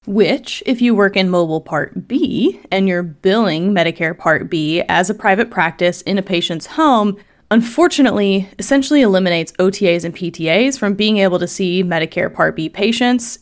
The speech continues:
in the home because of the direct supervision requirement, because then you'd have to have the O T and the O T A in the same home at the same time, and that just does not make financial sense. So this waiver was implemented early on in the public health emergency, and it changed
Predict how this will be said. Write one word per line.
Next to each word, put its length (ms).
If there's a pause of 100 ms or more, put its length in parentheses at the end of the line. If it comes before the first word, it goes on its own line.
(100)
in 120
the 100
home 300
because 300
of 60
the 40
direct 260
supervision 480
requirement, 720
because 280
then 140
you'd 120
have 200
to 80
have 200
the 160
O 100
T 280
and 200
the 100
O 100
T 180
A 280
in 200
the 80
same 220
home 260
at 80
the 80
same 240
time, 420
and 260
that 120
just 200
does 200
not 180
make 220
financial 420
sense. 460 (600)
So 140
this 200
waiver 420
was 220
implemented 680
early 320
on 300
in 80
the 80
public 260
health 200
emergency, 680 (500)
and 600 (400)
it 180
changed 920